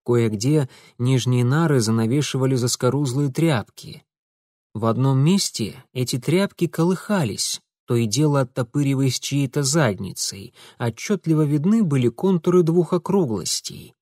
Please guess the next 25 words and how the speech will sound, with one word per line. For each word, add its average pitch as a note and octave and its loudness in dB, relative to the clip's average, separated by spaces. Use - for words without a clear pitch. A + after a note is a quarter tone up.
Слышались B2+ 0
мужские B2+ 0
взрыкивания F#3+ 2
и E3+ 0
женское D#3+ 0
оханье. G#2 -4
Даринка A#2+ 0
скользнула A#2+ 2
по A#2+ 0
буйствующей A#2+ 0
занавеске A2+ 0
равнодушным A#2+ -2
взглядом, C3+ -2
а B2+ 0
вот C3 -2
Митя G#3 2
зажмурился D3+ 2
не F#3 4
из F3+ 0
смущения, F#3+ -2
а B2 2
от A#2+ -4
режущей C#3+ 0
глаза C3+ 0
вони. A#2+ -2